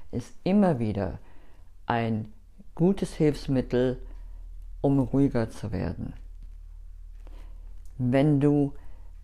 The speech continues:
ganz viele Energien aufnimmst, die nicht zu dir gehören, ist da ja ein totaler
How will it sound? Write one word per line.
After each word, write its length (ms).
ganz 300
viele 720
Energien 680
aufnimmst, 720
die 160
nicht 380
zu 100
dir 260
gehören, 560
ist 240
da 60
ja 340
ein 260
totaler 1400